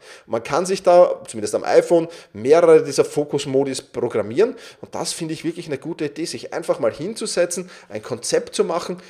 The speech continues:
und dann zu sagen, okay, in, in welchem Arbeitsmodus, wer darf mich erreichen, wer darf mich nicht erreichen. Ja, oder das, äh, Beispiel freedom punkt D O, das ich dir schon gebracht habe. Auch da, welch-, auf welche Seiten darf ich, auf welche Seiten darf ich nicht?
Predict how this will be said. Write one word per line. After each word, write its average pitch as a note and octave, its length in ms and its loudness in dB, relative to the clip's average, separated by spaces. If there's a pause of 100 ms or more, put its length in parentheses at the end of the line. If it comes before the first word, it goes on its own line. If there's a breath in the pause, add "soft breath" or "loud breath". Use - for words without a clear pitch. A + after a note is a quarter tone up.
(140 loud breath)
und A2 200 -8
dann D#3+ 300 -2
zu - 80 -10
sagen, C3+ 280 -6
okay, C#3 340 -6 (360 loud breath)
in, C#3 160 -10
in C3 180 -10
welchem G3 340 0
Arbeitsmodus, F#3+ 760 2 (120)
wer C3+ 240 4
darf C3 260 0
mich B2+ 240 -8
erreichen, A#2 540 -2
wer B2+ 220 2
darf A#2 240 -2
mich A#2+ 120 -12
nicht C#3+ 220 -12
erreichen. - 380 -14 (400)
Ja, B2+ 140 -20 (280 loud breath)
oder B2+ 140 -2
das, B2+ 240 2
äh, A2+ 300 8 (100)
Beispiel B2 380 2
freedom C#3+ 480 0
punkt C#3+ 260 -4
D C3 80 -2
O, D3 140 0
das C#3 100 4
ich A#2+ 100 -6
dir G2 120 -10
schon F#2 120 -12
gebracht - 380 -14
habe. - 160 -14
Auch - 80 -16
da, G#2+ 300 0 (220 loud breath)
welch-, - 220 0
auf A#2+ 120 -2
welche F3+ 180 0
Seiten D3+ 340 -2
darf C#3 280 0
ich, G3 160 -2
auf F3 80 0
welche E3 180 -2
Seiten D3 320 -2
darf C#3 160 -2
ich D3 120 -10
nicht? - 360 -8